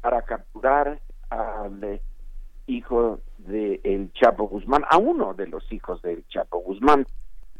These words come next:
eh, que, eh, tienen una orden de captura en el gobierno mexicano y una demanda de extradición a Estados Unidos por, eh, de-, delitos de,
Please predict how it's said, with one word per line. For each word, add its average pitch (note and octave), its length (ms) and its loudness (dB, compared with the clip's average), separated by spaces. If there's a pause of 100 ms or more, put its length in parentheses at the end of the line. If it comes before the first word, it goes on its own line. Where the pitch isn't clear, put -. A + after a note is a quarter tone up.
(140)
eh, A2 300 2 (100)
que, C#3 400 6 (460)
eh, G#2 440 -4 (120)
tienen G#2+ 880 0 (120)
una A2 280 6
orden G#2 300 4
de F#2+ 100 -2
captura D#3+ 640 2 (720)
en B2+ 160 -2
el C3+ 100 0
gobierno C#3 360 0
mexicano E3+ 760 2 (320)
y C3+ 320 -2 (340)
una D3 200 2
demanda C3+ 480 4
de A#2+ 60 -2
extradición A#2 640 -2
a A#2+ 40 -4
Estados A#2 420 -2
Unidos C3+ 520 0
por, A2 360 0 (580)
eh, A2 480 0 (720)
de-, G2 300 -2
delitos A#2+ 580 6
de, G2+ 280 0